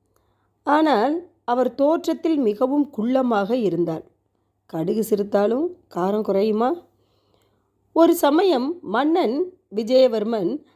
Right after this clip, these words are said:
அவரை பக்கத்து நாட்டிற்கு தூதுவராக அனுப்பினார்.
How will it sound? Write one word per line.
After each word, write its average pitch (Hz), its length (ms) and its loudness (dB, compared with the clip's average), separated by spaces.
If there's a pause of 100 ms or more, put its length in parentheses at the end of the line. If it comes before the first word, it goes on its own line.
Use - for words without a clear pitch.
(160)
அவரை 277 500 0
பக்கத்து 359 520 -4
நாட்டிற்கு 220 600 -4
தூதுவராக 269 640 0
அனுப்பினார். 185 640 -4